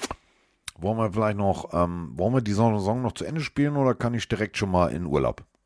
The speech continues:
Weil es geht nicht. Also, du signalisierst eigentlich damit deinem, deinem Team, „Ich glaub eh nicht an euch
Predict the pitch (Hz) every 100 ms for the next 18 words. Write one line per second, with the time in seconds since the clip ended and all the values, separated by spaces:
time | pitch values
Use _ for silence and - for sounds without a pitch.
0 | - 90 87 - 120 - 80 - - 113
1 | - - - 123 117 151 165 135 117 170
2 | - 104 147 - 123 127 113 107 110 95
3 | 98 90 - 117 151 - - 113 - 139
4 | 170 107 78 71 120 151 -